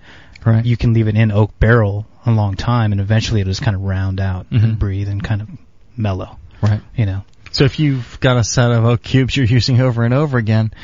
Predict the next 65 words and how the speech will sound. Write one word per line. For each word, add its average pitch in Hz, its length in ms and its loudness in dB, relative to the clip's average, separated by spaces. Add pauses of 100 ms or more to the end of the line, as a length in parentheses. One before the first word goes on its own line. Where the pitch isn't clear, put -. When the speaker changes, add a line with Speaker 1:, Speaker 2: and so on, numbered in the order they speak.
Speaker 2:
Yeah, 147 100 -4
you 160 120 -4
could 139 80 2
Speaker 1:
then, 127 220 2
you 123 100 2
know, 120 60 2
it 120 40 0
may 113 160 2
take 107 240 0
a 113 60 0
little 110 240 2
longer 139 520 2
and 127 100 0
it'll 120 100 0
be 117 140 0
a 113 60 2
little 117 160 0
more 110 200 0
mellow 117 440 2
of 104 40 2
a 101 80 0
flavor. 117 580 0 (280)
You 117 60 -2
know, - 20 4
Speaker 2:
Mm-hmm. 113 40 4 (140)
Speaker 1:
that 113 40 0
initial 123 460 0
fresh, - 680 0 (380)
uh, 117 100 2
'cause 123 160 0
those - 160 0
cubes 170 360 0
are 110 80 2
from, 107 260 0
like, 98 200 0
a - 60 2
fresh – - 640 0 (300)
you 113 100 2
know, 101 140 4
Speaker 2:
Yeah, 127 80 2
they're 117 140 4
Speaker 1:
toast. 120 200 2
Speaker 2:
new. 104 180 0 (420)
Speaker 1:
So, 160 260 2
so 175 200 2
how 196 200 2
do 202 60 0
they 180 160 0
go 156 160 0
about 147 240 0
getting 135 280 0
this 117 160 0
toast? 101 360 0
And 117 80 2
what 139 100 0
do 147 60 -2
you 139 160 -6
talk 170 300 0
to 160 80 -2
us 131 120 -2
about 123 200 -2
the - 60 -4
toast - 420 -2
of, 104 60 2
Speaker 2:
I, 131 60 0